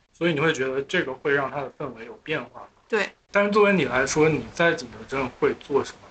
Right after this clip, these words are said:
Speaker 1: 呢？你像你刚刚提到应聘，或者是你会去做，做陶吗？
Speaker 2: 因为我去景德镇的目的不是为了学陶，所以我是没有打算花钱来学这个东西。那边也会经常办一些交流会啊，一些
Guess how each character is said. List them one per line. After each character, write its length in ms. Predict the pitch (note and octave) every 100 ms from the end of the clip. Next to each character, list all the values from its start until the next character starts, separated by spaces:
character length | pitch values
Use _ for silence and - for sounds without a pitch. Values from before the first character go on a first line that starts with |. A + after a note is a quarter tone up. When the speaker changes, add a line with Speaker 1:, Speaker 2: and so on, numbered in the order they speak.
| -
Speaker 1:
呢？ 60 | - _ _
你 120 | - B2+
像 240 | - D3
你 20 | B2
刚 120 | A#2 C3+
刚 120 | C3
提 100 | -
到 140 | B2+
应 240 | B2+ C#3+ B2+
聘， 320 | - C#3+ A#2+ -
或 100 | B2+
者 100 | A#2 G#2+
是 240 | - B2+
你 80 | A#2+ -
会 160 | - C#3+
去 180 | C#3 C3
做， 460 | - C#3+ A#2+ G#2 - -
做 160 | - C#3+
陶 380 | A2+ - G#2+ G#2 -
吗？ 160 | A2+ - - -
Speaker 2:
因 140 | A#3+
为 80 | C#4+
我 640 | C#4+ A#3+ G#3+ F#3 D#3 F#2 D#2+
去 160 | - C4+
景 160 | A3+
德 80 | F#3
镇 160 | F3+ A#3
的 80 | G#3
目 180 | A3+
的 120 | G#3+ G3
不 120 | F3+
是 140 | F3+
为 80 | A3+
了 80 | G3
学 180 | - F3+
陶， 320 | - - C3
所 160 | F3+
以 80 | G3
我 200 | F#3+ E3
是 180 | - -
没 160 | F#3 D#3
有 140 | F#3+
打 160 | F#3 -
算 180 | F#3
花 160 | F3+ G3
钱 260 | F#3+ G3 C#3+
来 120 | F3+
学 160 | -
这 80 | F#3
个 80 | F3+
东 200 | F3 F3
西。 280 | F#3+ - -
那 140 | B3
边 200 | C4 C4
也 80 | B3+
会 160 | G3+ A3+
经 160 | A3+
常 220 | B3 A#3+ G3+
办 260 | A3+ A3
一 60 | G#3
些 180 | - G#3+
交 200 | A3 A3+
流 160 | G3+
会 280 | F#3+ A#3 A3
啊， 160 | G3+ G3+
一 80 |
些 300 | G3+ G#3+ G#3+